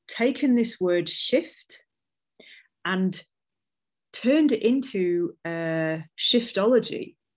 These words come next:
so somehow formalized this word shift into shiftology. Maybe we can think of shiftology as another kind of defamiliarization,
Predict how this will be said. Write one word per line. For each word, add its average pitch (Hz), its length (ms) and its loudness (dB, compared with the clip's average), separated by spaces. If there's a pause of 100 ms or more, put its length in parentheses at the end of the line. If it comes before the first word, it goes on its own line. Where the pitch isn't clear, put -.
(160)
so 175 520 0 (420)
somehow 208 520 0
formalized 151 1160 -2
this 160 320 -4
word 160 420 -2
shift - 600 -4
into 165 440 0
shiftology. 175 920 -4 (540)
Maybe 214 380 2
we 196 120 -2
can 190 200 -2
think 196 280 -2
of 170 80 -2
shiftology 185 960 -2
as 160 160 -4
another 165 680 -4 (340)
kind 160 480 -2 (120)
of 151 400 -4 (460)
defamiliarization, 151 1300 0